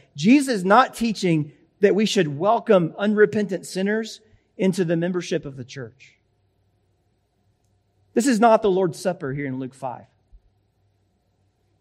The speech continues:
There is a, a difference, a bright line separating insiders and outsiders in the kingdom. Friends, one day there will be a door, and it will either be open or closed.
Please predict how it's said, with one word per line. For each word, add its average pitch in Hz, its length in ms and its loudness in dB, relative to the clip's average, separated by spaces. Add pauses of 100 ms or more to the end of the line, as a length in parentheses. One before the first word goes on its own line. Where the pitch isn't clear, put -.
(160)
There 247 140 8
is 220 120 4
a, 196 140 6
a 180 80 4
difference, 160 880 0
a 165 140 4
bright 202 580 6 (340)
line 185 720 0
separating 208 680 4
insiders 214 800 0 (200)
and 170 120 0
outsiders 175 840 0 (120)
in 170 260 -4
the 151 80 -4
kingdom. 147 440 -4 (200)
Friends, 202 200 2
one 240 320 6
day 254 420 6 (280)
there 233 160 10
will 262 140 4
be 220 340 -2 (120)
a 170 80 0
door, 165 540 10
and 185 100 0
it 277 60 -2
will 233 140 0
either 226 180 2
be 220 160 -2
open 247 440 8
or 190 100 -2
closed. 196 760 -2